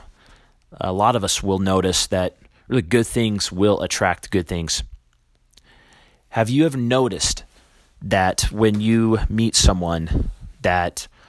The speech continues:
within seconds you may be saying to yourself, "I don't, I don't really feel it. I don't like their energy. Just didn't click." Other times you can meet somebody and you can tell that you're hitting it off with them within seconds.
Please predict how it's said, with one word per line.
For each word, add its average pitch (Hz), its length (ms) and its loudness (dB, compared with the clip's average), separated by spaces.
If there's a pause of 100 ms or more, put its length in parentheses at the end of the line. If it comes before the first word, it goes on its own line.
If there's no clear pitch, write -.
(140)
within 101 280 -2
seconds 120 720 0 (220)
you 113 120 -2
may 113 160 2
be 101 180 -4
saying 98 360 0
to 92 60 -2
yourself, 87 580 0 (200)
"I 92 120 0
don't, 98 180 0 (180)
I 107 60 -6
don't 95 80 -2
really 95 220 2
feel 101 420 2
it. 95 100 4
I 92 100 4
don't 90 140 -2
like 92 200 -4
their 85 140 -4
energy. 95 560 0 (600)
Just 95 240 -2
didn't 92 200 -2
click." - 340 2 (840)
Other 139 220 2
times 117 760 0 (120)
you 107 160 -2
can - 160 4
meet 107 180 0
somebody 92 640 0 (640)
and 95 180 -2
you 117 80 0
can - 120 -10
tell 107 200 0
that 95 100 -4
you're 90 140 -2
hitting 98 260 -2
it 87 80 -2
off 85 240 2
with 90 140 -8
them 85 260 0
within 82 240 -6
seconds. - 640 -2